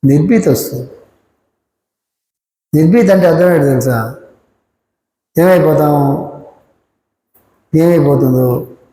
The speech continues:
అమ్మో ఏదైనా అయిపోతుందేమో నాకు, నా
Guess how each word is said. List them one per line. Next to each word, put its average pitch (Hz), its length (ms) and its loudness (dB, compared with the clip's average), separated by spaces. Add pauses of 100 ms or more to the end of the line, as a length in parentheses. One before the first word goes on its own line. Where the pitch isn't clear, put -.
(2500)
అమ్మో 151 240 2 (1080)
ఏదైనా 156 280 2
అయిపోతుందేమో 135 600 0
నాకు, 117 240 -10 (1400)
నా 151 140 0